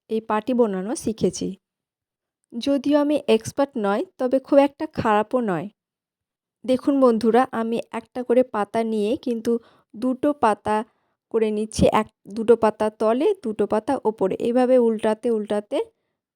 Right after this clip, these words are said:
করে নিচ্ছি, আপনারা দেখতেই পাচ্ছেন। আর এই পদ্ধতিতেই পাটি বানানো হয়। আপনার ইচ্ছা মতো খেজুর পাতাগুলোকে গেঁথে গেঁথে গেঁথে লম্বায় এগিয়ে নিয়ে যেতে পারেন।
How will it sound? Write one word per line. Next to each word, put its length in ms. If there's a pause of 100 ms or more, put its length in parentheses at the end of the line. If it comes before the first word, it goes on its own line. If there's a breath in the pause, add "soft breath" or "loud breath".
(140)
করে 180
নিচ্ছি, 320
আপনারা 360
দেখতেই 440
পাচ্ছেন। 400 (220)
আর 140 (120)
এই 180 (120)
পদ্ধতিতেই 760 (460)
পাটি 260
বানানো 520
হয়। 280 (1120)
আপনার 380 (120)
ইচ্ছা 300
মতো 340 (140)
খেজুর 380
পাতাগুলোকে 760
গেঁথে 380
গেঁথে 340
গেঁথে 360 (420 soft breath)
লম্বায় 520
এগিয়ে 340
নিয়ে 180
যেতে 200
পারেন। 380